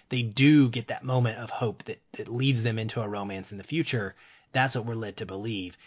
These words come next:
And that is part of why Your Name is so incredibly, you know, happy in the way it ends for us and, like, effective.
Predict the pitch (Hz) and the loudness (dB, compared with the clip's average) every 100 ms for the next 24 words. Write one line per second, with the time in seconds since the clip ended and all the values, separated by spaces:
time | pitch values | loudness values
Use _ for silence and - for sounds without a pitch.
0 | - - 123 117 117 117 104 - 123 107 | -18 -4 0 2 2 0 -2 0 0 0
1 | 104 110 101 101 101 101 98 95 92 - | -2 -2 -2 -4 -6 -8 -8 -8 -6 -4
2 | 113 98 92 - _ _ - 113 117 104 | -2 -4 -6 -10 _ _ -10 -2 -2 -2
3 | 95 _ _ _ - _ _ 82 - - | -8 _ _ _ -20 _ _ -18 -16 -20
4 | _ - - - - 196 - 87 82 _ | _ -20 -14 -2 6 6 6 -4 -8 _
5 | - 131 117 110 107 101 120 107 90 90 | -6 -2 0 0 -2 -2 -4 -6 -6 -6
6 | - 117 95 85 85 87 - 113 113 - | -8 -6 -6 -4 -4 -4 -6 -8 -8 -8
7 | 98 - - 160 135 98 80 - | -10 -12 -2 2 2 -2 -12 -14